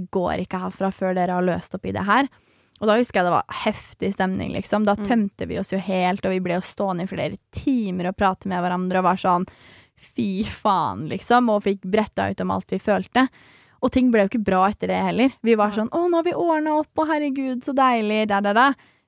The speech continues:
Speaker 1: Løste jo ikke en dritt, egentlig, fordi
Speaker 2: Mm.
Speaker 1: vi begge satt jo fortsatt med de samme følelsene og var jo blitt de personene vi var.
Speaker 2: Mm.
Speaker 1: Og jeg, som sagt, var i et trygt forhold, så for meg så var det sånn, «OK, jeg har i hvert fall han.» Em,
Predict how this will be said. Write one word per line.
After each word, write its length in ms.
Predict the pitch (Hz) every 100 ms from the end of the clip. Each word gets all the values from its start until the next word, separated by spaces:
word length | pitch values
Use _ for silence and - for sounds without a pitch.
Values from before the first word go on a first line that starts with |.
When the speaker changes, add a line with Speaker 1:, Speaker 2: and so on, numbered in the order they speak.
| _
Speaker 1:
Løste 240 | 240 202 -
jo 60 | 170
ikke 140 | 262
en 60 | 214
dritt, 300 | 175 - -
egentlig, 560 | - 160 135 190 254 254 - -
fordi 180 | 240 214
Speaker 2:
Mm. 20 |
Speaker 1:
vi 100 | 214
begge 300 | 226 202 202
satt 240 | - 180 -
jo 100 | 196
fortsatt 380 | 196 - 208 208
med 120 | 196
de 80 | 196
samme 240 | 196 196 190
følelsene 460 | 202 190 - 202
og 80 | 196
var 180 | 190 185
jo 40 | 202
blitt 280 | 185 190 - -
de 120 | 190
personene 600 | 190 196 185 190 190 190
vi 100 | 202
var. 300 | 202 254 349 240 -
Speaker 2:
Mm. 320 | 208 185 180 - _ _ -
Speaker 1:
Og 80 | 277
jeg, 240 | 254 254
som 140 | 262
sagt, 260 | 254 233 -
var 200 | 226 220
i 40 | 214
et 80 |
trygt 300 | - 220 -
forhold, 460 | - 226 214 208 214
så 340 | - 220 214 -
for 140 | - 220
meg 260 | 208 208
så 140 | 208 208
var 140 | 202
det 80 | 202
sånn, 180 | 202 202
«OK, 140 | 220
jeg 180 | 226 208
har 200 | 190 196
i 60 | 190
hvert 140 | 190 -
fall 220 | 190 190
han.» 420 | - 208 285 311 - _ _ _ _ -
Em, 500 | 214 208 208 202